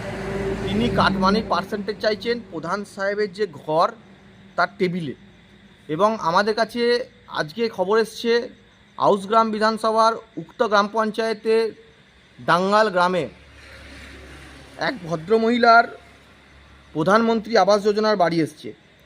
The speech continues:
ভদ্রমহিলার নাম নিভা পাল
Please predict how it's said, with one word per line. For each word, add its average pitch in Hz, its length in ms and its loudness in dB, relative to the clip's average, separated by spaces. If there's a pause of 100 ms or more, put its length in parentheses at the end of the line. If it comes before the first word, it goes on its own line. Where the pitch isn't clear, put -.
(380)
ভদ্রমহিলার 226 640 2
নাম 180 460 4 (1160)
নিভা 202 420 2
পাল 196 240 4